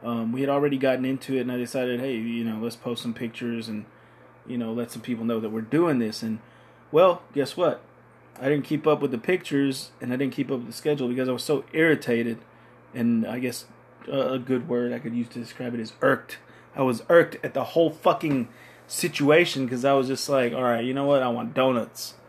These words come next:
I want, I want fucking Totino's pizzas. I want fucking, um,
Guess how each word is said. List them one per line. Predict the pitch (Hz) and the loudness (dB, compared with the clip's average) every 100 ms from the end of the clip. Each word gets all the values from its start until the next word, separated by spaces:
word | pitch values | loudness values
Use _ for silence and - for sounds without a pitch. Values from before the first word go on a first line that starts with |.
| - - - - 139 | -20 -20 -20 -10 2
I | |
want, | 131 139 123 | 4 4 2
I | 131 | 0
want | 135 135 | 2 0
fucking | - 151 151 131 | 4 4 4 -2
Totino's | 143 127 - 165 151 123 | 0 0 0 2 2 2
pizzas. | - 170 156 - 123 110 - - - - - - | -4 -6 -4 -2 -2 -2 -12 -18 -20 -20 -20 -6
I | 139 | 2
want | 147 143 | 4 4
fucking, | - 139 151 139 127 113 - - - - - | 4 0 2 0 2 -2 -6 -20 -20 -16 0
um, | 135 127 120 113 107 | 2 4 2 0 -4